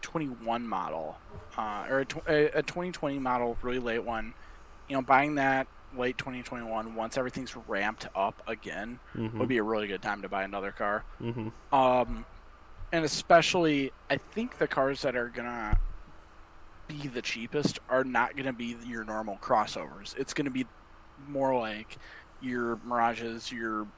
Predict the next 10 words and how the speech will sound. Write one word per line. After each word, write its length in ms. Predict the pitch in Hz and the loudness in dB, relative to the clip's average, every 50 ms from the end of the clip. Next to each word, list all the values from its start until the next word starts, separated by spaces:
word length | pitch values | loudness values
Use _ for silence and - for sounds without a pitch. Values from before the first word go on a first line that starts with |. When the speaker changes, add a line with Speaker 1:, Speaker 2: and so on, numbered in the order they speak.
| - - - - | -20 -16 -6 -4
Speaker 1:
F 180 | - 123 - - | -2 -2 0 0
R 180 | 107 104 107 | 0 2 2
Ss, 600 | 104 107 - - - 117 107 104 104 104 - - - | 0 0 -2 -2 -4 -4 -6 -6 -8 -8 -8 -8 -6
your 120 | 110 104 | -6 -6
W 280 | 110 113 104 104 90 87 | -6 -6 -6 -6 -6 -8
R 200 | 85 90 87 - | -6 -6 -8 -8
Xs, 180 | - - 110 101 | -8 -10 -10 -4
stuff 260 | - - - 123 - | -2 0 0 0 -2
like 160 | 87 87 - - | -6 -10 -10 -6
that, 280 | 92 101 107 104 104 | -4 -4 -2 -2 -4